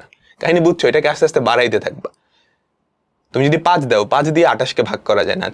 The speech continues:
ছয় দিয়ে আটাশকে ভাগ করা যায় না, সাত দিয়ে আবার ভাগ করা যায়, সাত into চার, কিন্তু চার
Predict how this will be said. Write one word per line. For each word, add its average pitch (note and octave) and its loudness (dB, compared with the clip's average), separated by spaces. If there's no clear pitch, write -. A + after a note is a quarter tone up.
ছয় D3 0
দিয়ে E3 4
আটাশকে B2+ -2
ভাগ G2+ -4
করা G#2 2
যায় G#2+ -2
না, E3 -4
সাত G#3 2
দিয়ে G3+ 4
আবার C#3 2
ভাগ G#2 -6
করা - -4
যায়, - -14
সাত D3 2
into C#3+ 0
চার, G#2 0
কিন্তু A#2 -4
চার C#3+ 2